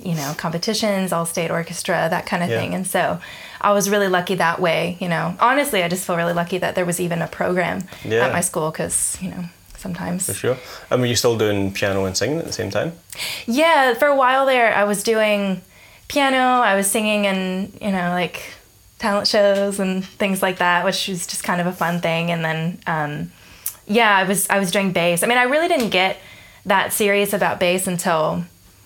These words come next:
Speaker 1: I was maybe fifteen, sixteen, and I joined, um, the Atlanta Symphony Youth Orchestra.
Speaker 2: Okay.
Speaker 1: And then I was like, "Oh, like, I need to get my act together." <laughs> These are, like, real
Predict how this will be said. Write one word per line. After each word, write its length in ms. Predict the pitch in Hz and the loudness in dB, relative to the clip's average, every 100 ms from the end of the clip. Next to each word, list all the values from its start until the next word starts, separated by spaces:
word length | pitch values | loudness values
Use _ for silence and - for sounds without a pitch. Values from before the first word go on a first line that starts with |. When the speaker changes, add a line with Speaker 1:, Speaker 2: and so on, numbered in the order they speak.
| - | -8
Speaker 1:
I 80 | - | -2
was 160 | 180 180 | 0 0
maybe 300 | 175 175 170 | 0 0 -2
fifteen, 800 | - 196 - 196 180 180 180 175 | -2 -6 -4 -4 -2 -2 -2 -2
sixteen, 580 | 185 175 - 180 175 | -4 -6 -4 -2 -2
and 140 | 170 165 | -2 -2
I 220 | 160 165 - - - | -4 -6 -12 -20 -10
joined, 500 | 180 170 160 165 - - | -4 -2 0 -2 -4 -8
um, 380 | 151 - - - | -10 -10 -12 -6
the 80 | 185 | -4
Atlanta 320 | 175 175 165 | -2 -2 -2
Symphony 320 | 165 170 170 170 | -4 -6 -4 -2
Youth 160 | 180 | -2
Orchestra. 640 | 180 170 180 - 196 165 - | -2 -4 -4 -4 -2 -2 -4
Speaker 2:
Okay. 280 | 139 - 160 - - | -2 -2 -2 -6 -4
Speaker 1:
And 120 | 180 | -2
then 100 | 180 | 0
I 120 | 170 | 0
was 160 | 170 165 | 0 -2
like, 220 | 165 156 - | -2 -4 -4
"Oh, 280 | 196 170 175 - - | -2 -2 -4 -10 -12
like, 320 | 180 - - - - | -8 -6 -8 -10 -6
I 40 | |
need 140 | 202 202 | -4 -2
to 60 | 185 | -2
get 160 | 208 | 0
my 120 | 202 | 0
act 260 | 196 233 220 | 0 2 4
together." 340 | 233 220 220 | 4 6 6
<laughs> 760 | 339 339 285 226 494 466 - - | 6 6 4 2 2 2 0 0
These 160 | 240 214 | 0 2
are, 100 | 208 | 2
like, 140 | 190 | 2
real 440 | 190 208 196 208 | 2 2 4 2